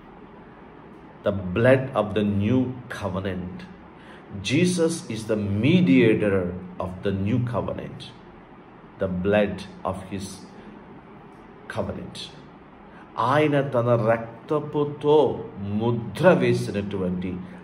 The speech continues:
నూతన నిబంధనలోనికి మనం ప్రభుని నడిపిస్తున్నారు. ఈ నిబంధన ద్వారా మొట్టమొదటిగా మనందరము మన పాపములకు పరిహారపు దొరుకుతుంది. ఇది మొట్టమొదటి ఫలం, ప్రియులారా.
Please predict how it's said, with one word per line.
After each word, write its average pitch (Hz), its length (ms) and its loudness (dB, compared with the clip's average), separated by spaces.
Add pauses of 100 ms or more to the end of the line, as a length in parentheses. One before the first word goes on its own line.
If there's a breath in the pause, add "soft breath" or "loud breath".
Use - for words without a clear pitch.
(140 loud breath)
నూతన 113 640 0
నిబంధనలోనికి 98 1120 -2
మనం 92 260 -6
ప్రభుని 90 320 -4
నడిపిస్తున్నారు. - 1080 -8
ఈ 143 80 6
నిబంధన 165 680 6
ద్వారా 160 640 2 (320 loud breath)
మొట్టమొదటిగా 120 1300 0
మనందరము 107 920 2
మన 98 320 -2 (100)
పాపములకు 107 880 -2 (120)
పరిహారపు 104 920 0 (580 loud breath)
దొరుకుతుంది. 101 760 2
ఇది 98 120 -2
మొట్టమొదటి 120 920 -4
ఫలం, 90 380 -6
ప్రియులారా. - 460 -4